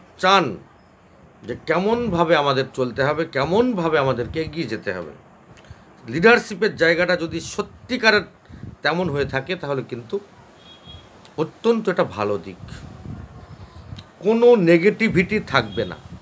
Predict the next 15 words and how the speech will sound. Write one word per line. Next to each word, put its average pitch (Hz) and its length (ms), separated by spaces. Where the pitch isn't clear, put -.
লিডারের 170 420
ভিতরে 160 280
কোনো 214 260
নেগেটিভিটি 180 800
থাকতে 175 420
পারে 131 240
না, 80 80
একদম 196 240
নেগেটিভিটি 185 400
নয়, 107 160
no 208 100
নেগেটিভিটি, 135 560
টোটালটাই 220 640
ফুললি 247 480
থাকবে 160 260